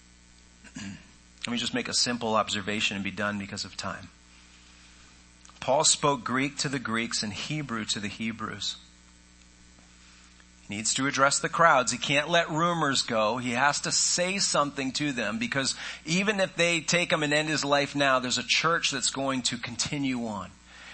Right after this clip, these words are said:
And he doesn't want that church to have to live under this crowd, this cloud of rumor and speculation that isn't true. So he's like, "I gotta say something and correct the record, for one."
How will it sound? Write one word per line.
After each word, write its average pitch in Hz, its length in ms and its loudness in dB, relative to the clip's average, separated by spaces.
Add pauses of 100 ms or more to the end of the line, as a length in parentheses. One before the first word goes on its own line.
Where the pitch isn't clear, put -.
(120)
And 120 100 -2
he 151 80 2
doesn't 160 280 2
want 151 240 2
that 151 200 4
church 139 320 2
to 127 80 -2
have 127 220 2
to 131 80 -4
live 139 280 0
under 127 140 -2
this 110 180 0
crowd, 131 640 2
this 123 180 0
cloud 131 520 2
of 117 200 -2 (280)
rumor 143 420 4
and 120 140 4
speculation 131 720 2
that 113 100 0
isn't 117 220 -2
true. 147 320 -2
So 120 140 0
he's 113 120 0
like, 120 80 2
"I 131 80 4
gotta 160 160 2
say 180 400 2
something 127 340 0
and 117 80 -4
correct 120 360 0
the 113 80 -10
record, 120 400 -2
for 104 100 -10
one." 107 400 -4